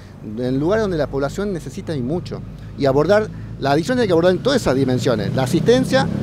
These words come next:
pero también traba-, porque, por ejemplo, que hoy una persona en el barrio, por ejemplo en la Costanera,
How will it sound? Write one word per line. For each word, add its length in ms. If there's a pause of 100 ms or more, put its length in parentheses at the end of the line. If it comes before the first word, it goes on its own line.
(160)
pero 140
también 340
traba-, 260
porque, 260
por 180
ejemplo, 420 (440)
que 80
hoy 100
una 140
persona 640
en 100
el 100
barrio, 320
por 140
ejemplo 200
en 60
la 60
Costanera, 520